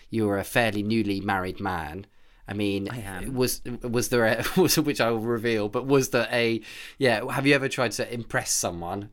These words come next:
Speaker 1: but, but that, that hasn't gone well?
Speaker 2: No, it's worked every time, and that's why I'm married.
Speaker 1: <laughs>
Speaker 2: Deal with it. Probably.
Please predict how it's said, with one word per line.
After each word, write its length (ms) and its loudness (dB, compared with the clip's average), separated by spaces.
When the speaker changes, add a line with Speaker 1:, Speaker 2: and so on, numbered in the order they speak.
Speaker 1:
but, 180 -4
but 280 0
that, 200 -6
that 140 -2
hasn't 220 -6
gone 160 -6
well? 260 -6
Speaker 2:
No, 300 0
it's 180 -2
worked 320 2
every 280 -4
time, 280 -8
and 160 -6
that's 260 -4
why 180 -4
I'm 120 -6
married. 480 -4
Speaker 1:
<laughs> 260 -10
Speaker 2:
Deal 260 4
with 140 2
it. 260 2
Probably. 1160 2